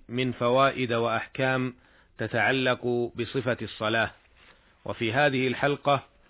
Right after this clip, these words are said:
نتحدث عما رواه الشيخان عن أبي سلمة عن أبي مسلمة سعيد بن زيد رضي الله عنه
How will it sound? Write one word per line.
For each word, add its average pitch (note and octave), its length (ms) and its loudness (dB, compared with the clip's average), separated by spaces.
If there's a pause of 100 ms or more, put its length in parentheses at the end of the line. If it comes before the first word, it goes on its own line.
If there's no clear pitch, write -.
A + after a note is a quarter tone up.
(220)
نتحدث B2+ 680 -2 (360)
عما B2 380 2
رواه B2 360 4
الشيخان B2+ 720 0 (720)
عن A2 240 -2
أبي B2 280 2
سلمة C#3 800 2 (140)
عن A2+ 240 -2
أبي B2 300 0
مسلمة C3 880 2
سعيد A#2+ 520 0
بن A2 260 -2
زيد B2+ 360 2 (720)
رضي A2+ 200 2
الله A#2+ 380 4
عنه C3 240 2